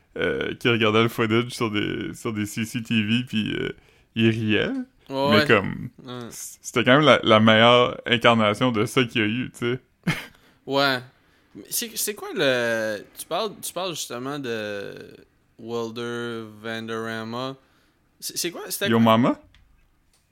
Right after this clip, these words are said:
Speaker 2: C'était quoi, c'était quoi qu'il a fait, lui ? C'est ça, Yo Mama, c'est, euh, c'est, c'est ça, c'est ça son,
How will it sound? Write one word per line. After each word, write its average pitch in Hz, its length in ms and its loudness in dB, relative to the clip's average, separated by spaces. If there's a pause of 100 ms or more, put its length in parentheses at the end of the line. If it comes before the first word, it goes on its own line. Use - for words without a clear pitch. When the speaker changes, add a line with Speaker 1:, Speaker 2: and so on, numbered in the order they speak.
(120)
Speaker 2:
C'était - 440 -6
quoi, 302 200 -8
c'était - 360 -6
quoi 370 140 -12
qu'il 170 140 -6
a - 80 -2
fait, 185 340 -8
lui ? 143 380 -10 (400)
C'est 139 100 -16
ça, 170 160 -6
Yo 143 220 -4
Mama, 170 300 -6
c'est, - 180 -14 (160)
euh, 123 180 -8
c'est, - 300 -12
c'est - 140 -12
ça, 190 160 -10 (360)
c'est - 180 -16
ça 185 160 -10
son, 156 360 -10